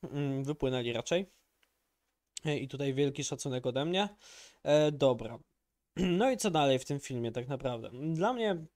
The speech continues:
tak jakby chyba od Antwerpu zacznie się moje,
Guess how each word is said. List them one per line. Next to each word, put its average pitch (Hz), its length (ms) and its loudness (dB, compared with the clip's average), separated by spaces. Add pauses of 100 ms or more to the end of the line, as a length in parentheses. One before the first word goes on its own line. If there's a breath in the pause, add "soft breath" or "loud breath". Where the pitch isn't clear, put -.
(300)
tak 170 180 0
jakby 156 760 2
chyba 147 280 -2
od - 160 -18
Antwerpu 156 840 0 (420 loud breath)
zacznie 196 320 2
się 151 180 0
moje, 156 400 6